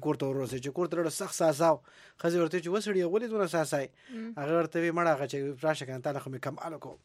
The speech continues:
Speaker 1: ښځې ورته وی، «څه؟» وی، «هغه کم بس کې به چې زه راتلم، نن مې د لس روپۍ بچ کړې.» ښځې
Speaker 2: مم.
Speaker 1: ورته وی، «څنګه وی؟» چې کم بس کې به راتلم او لس روپۍ قریب یې اخیسته، کنه نن مې هغې پسې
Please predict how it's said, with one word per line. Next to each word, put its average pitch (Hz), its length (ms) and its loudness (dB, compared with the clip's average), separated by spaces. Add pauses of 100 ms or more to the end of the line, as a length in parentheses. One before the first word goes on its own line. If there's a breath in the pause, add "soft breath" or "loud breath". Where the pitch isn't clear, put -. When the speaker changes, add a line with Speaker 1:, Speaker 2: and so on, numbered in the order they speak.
(120)
Speaker 1:
ښځې 147 140 -2
ورته 147 220 0
وی، 151 60 0
«څه؟» 156 180 0 (760 soft breath)
وی، 135 200 0
«هغه 139 200 0 (800)
کم 147 160 -4
بس 196 180 0
کې - 60 -6
به 147 100 -4
چې 139 140 -8
زه 175 60 0
راتلم، 165 280 -2
نن 156 220 0
مې 135 40 -4
د 127 80 -6
لس 135 300 -4
روپۍ 131 260 -4
بچ 110 140 -8
کړې.» 113 140 -16 (100)
ښځې 160 140 -8
Speaker 2:
مم. - 60 -2
Speaker 1:
ورته 233 140 -4
وی، 156 140 -8
«څنګه 151 200 -6
وی؟» 127 60 -4
چې 131 160 -6
کم 147 100 -4
بس 180 160 0
کې - 60 -4
به 151 80 0
راتلم 143 300 0
او 156 100 0
لس 160 120 -2
روپۍ 139 240 -4
قریب 147 220 -2
یې 143 40 0
اخیسته، 131 280 -6
کنه 139 160 -6
نن 131 180 -8
مې 123 80 -8
هغې 113 180 -10
پسې 107 140 -12